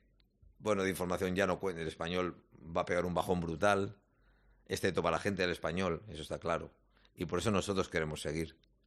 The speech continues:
Yo no voy a abandonar el barco, y menos en segunda. Lo tengo clarísimo. Por lo menos yo voy a intentar poder hacerlo, luchar para hacerlo. Porque yo no puedo dejar a mi equipo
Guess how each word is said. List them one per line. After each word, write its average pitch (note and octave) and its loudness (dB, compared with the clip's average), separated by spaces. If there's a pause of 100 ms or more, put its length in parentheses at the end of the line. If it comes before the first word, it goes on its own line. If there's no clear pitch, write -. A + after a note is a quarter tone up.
(1080)
Yo C3 6 (120)
no G#2+ 8
voy G#2+ 8
a E2+ 6
abandonar E2 2
el D2+ -8
barco, D#2+ -4 (100)
y E2 -8
menos E2+ -2
en D2+ -6
segunda. D#2 -6 (440)
Lo F2 -2
tengo F#2+ 2
clarísimo. E2+ -2 (960)
Por G2+ 4
lo G#2 6
menos C3 8
yo A#2 8
voy C3 8
a A2+ 6
intentar G2 2 (480)
poder G2+ 4
hacerlo, D2+ -2 (100)
luchar F#2 2
para D2+ -4
hacerlo. - -8 (1080)
Porque F2+ 2
yo G2+ 6
no A#2 8
puedo A#2 8
dejar G#2 4
a A2 6
mi G2 2
equipo F2+ -2